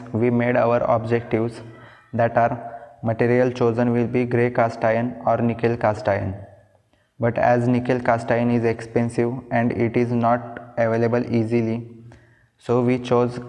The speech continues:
grey cast iron over nickel cast iron because it is cheaper and easily available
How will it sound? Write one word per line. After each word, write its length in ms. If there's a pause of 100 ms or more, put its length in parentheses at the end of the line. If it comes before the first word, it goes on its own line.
grey 180
cast 320
iron 340
over 160
nickel 380
cast 280
iron 360 (800)
because 320
it 260
is 220
cheaper 360
and 320
easily 420
available 460